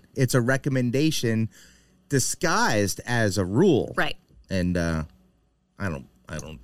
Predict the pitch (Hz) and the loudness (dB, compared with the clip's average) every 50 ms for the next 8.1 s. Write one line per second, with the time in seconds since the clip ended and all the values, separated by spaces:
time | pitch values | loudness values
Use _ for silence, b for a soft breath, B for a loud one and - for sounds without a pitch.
0 | - - 117 127 135 113 - 139 123 151 170 147 - - 73 64 58 - - 123 | -4 0 0 2 2 2 0 0 0 0 -2 -4 -6 -6 -10 -12 -12 -4 -2 0
1 | 220 220 247 277 262 233 202 175 - 139 156 - - - 135 127 127 - - 117 | 0 2 2 2 4 4 2 2 0 -2 -6 -8 -8 -8 -8 -8 -6 -8 -8 -8
2 | 117 - - _ _ _ _ _ _ _ _ - - 123 110 127 113 - - - | -8 -10 -12 _ _ _ _ _ _ _ _ -16 -14 -10 -8 -8 -8 -8 -10 -14
3 | - - 110 92 92 131 131 - - - - 151 - - 156 139 - - - - | -16 -12 -8 -6 -6 -6 -8 -10 -16 -16 -14 -14 -10 -8 -8 -6 -6 -6 -2 2
4 | 196 226 240 262 277 - 294 277 240 - 254 220 - - - 220 202 190 - - | 2 4 4 2 2 0 -2 -2 -2 -2 -4 -4 -4 -4 -4 -4 -4 -4 -6 -8
5 | - - - 190 180 180 - 202 208 - - 170 143 - - 92 117 165 226 254 | -10 -6 -4 -2 -2 -2 -2 -2 -4 -2 -2 -2 -2 -2 -4 -4 -2 0 0 0
6 | 240 90 80 82 87 95 101 b b b b b b - 180 - 190 185 185 175 | 0 0 -2 -4 -4 -6 -6 b b b b b b -8 -4 -2 0 0 2 0
7 | 196 196 202 214 226 214 214 226 220 214 202 190 175 151 127 107 92 113 151 196 | 0 0 0 0 0 0 2 2 2 0 0 -2 -4 -4 -4 -4 -6 -6 -8 -8
8 | - | -12